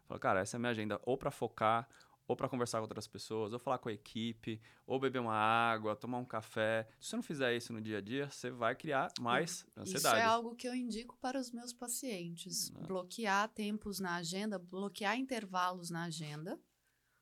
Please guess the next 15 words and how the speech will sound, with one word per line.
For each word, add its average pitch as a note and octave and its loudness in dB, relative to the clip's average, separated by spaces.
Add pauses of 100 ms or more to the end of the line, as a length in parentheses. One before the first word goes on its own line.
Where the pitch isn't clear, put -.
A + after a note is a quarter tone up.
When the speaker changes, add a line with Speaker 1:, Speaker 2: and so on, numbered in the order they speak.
(160)
Speaker 2:
né? E3 -6 (340)
Para G3+ 2
você, B3 -4
que F3+ -10
são F#3 -10
os E3+ -4
seus A#3 -4
tempos. F3 -8 (260)
Bloquear G3+ 0
intervalo F3+ -2
de F3 -8
almoço, F#3 -6 (460)
bloquear G#3 0
as F#3 0
pausas. F#3 -2